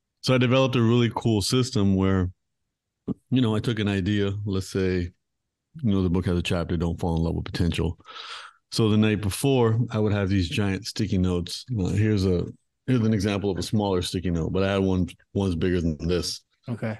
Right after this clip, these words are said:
Speaker 1: And I had these giant sticky notes, and then I would write, "Okay, don't fall in love with potential." I'd look at the,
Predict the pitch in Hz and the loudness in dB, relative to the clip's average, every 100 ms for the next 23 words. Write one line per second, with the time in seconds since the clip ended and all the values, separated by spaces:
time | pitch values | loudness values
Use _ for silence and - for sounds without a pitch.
0 | - 101 98 95 98 87 - 107 104 90 | -4 -2 0 0 0 -2 -2 -2 -2 -4
1 | - 113 107 95 87 87 - 101 98 92 | -4 -2 -2 0 -2 -4 -4 -2 0 0
2 | 98 95 107 98 117 160 131 95 104 107 | 0 0 -2 -2 -4 -2 -2 -2 -4 -4
3 | 104 101 95 98 123 120 117 107 107 98 | -2 -2 -4 -4 -4 -2 -2 -2 -2 -2
4 | 101 104 92 104 98 95 | -2 -4 -4 -2 0 -2